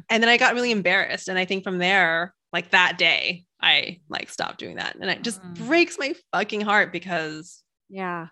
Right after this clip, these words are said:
Speaker 1: yeah, it's like an innocence that's lost.
Speaker 3: Yeah. Yeah, absolutely.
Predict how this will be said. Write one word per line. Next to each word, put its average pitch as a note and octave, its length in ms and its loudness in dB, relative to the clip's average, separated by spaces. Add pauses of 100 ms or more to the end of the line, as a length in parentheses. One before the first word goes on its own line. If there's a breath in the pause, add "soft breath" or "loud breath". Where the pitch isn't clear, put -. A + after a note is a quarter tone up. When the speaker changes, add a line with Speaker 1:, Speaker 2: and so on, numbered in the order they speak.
(140)
Speaker 1:
yeah, - 220 -14
it's F3+ 100 -10
like G#3 140 -2
an G3+ 80 -2
innocence F3+ 420 -2
that's - 220 -10
lost. - 420 -8 (540)
Speaker 3:
Yeah. B3 400 0 (480)
Yeah, F#3 260 -6
absolutely. F3+ 840 -12